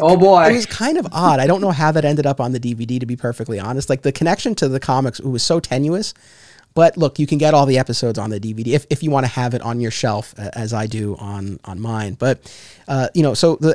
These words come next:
Speaker 2: animated series that we're talking about is the nineteen eighty-eight, uh, Ruby Spears Superman show, just simply called Superman. And it aired only thirteen episodes from, uh, on, and this was on Saturday mornings on C B S, uh, from September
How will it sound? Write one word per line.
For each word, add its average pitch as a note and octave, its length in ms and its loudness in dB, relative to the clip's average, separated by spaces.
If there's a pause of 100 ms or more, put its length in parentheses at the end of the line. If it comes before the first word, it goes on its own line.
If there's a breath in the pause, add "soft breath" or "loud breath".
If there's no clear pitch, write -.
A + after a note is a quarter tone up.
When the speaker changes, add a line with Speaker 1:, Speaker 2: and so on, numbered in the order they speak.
Speaker 2:
animated G3 380 0
series D3+ 260 -2
that C3+ 80 0
we're B2 100 0
talking G#2+ 300 -4
about G2+ 140 -6
is A2+ 80 -10
the A2 80 -6
nineteen D3+ 480 -2
eighty-eight, B2 520 -2 (360 soft breath)
uh, A2 180 -4
Ruby C#3+ 420 0
Spears B2 540 -2
Superman A2 420 -4
show, G#2+ 220 -6
just C3+ 260 -4
simply D#3+ 280 0
called A#2+ 400 -2
Superman. G2 600 -4 (520 soft breath)
And C3 340 0
it - 160 -6
aired D3 320 0
only D3 220 -4
thirteen A3+ 520 -4
episodes F#2+ 760 -6
from, A2+ 420 -4 (160)
uh, G#2 260 -8
on, A#2 200 -6
and C3 120 -2
this B2+ 120 -2
was C3+ 80 -2
on A#2+ 100 -2
Saturday C3+ 400 0
mornings B2 480 0
on G#2 160 -12
C - 220 -4
B C3 160 0
S, - 300 -6 (640)
uh, A2+ 320 -2
from A#2 340 -2
September E3+ 960 -2